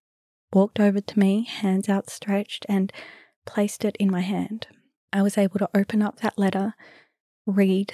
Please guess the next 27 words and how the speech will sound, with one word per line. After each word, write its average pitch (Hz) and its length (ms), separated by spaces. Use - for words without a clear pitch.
the 190 120
thought - 560
that - 140
was - 140
inside, 196 720
and 196 100
move 190 180
on 190 120
with 185 180
my 180 80
day. - 360
Now, 208 100
medication 214 800
is - 140
not - 160
for - 120
everyone, 196 680
but 190 300
it 190 280
has - 380
been 185 440
for - 180
me. 185 480
It's - 400
been 185 600
two - 180
years 220 580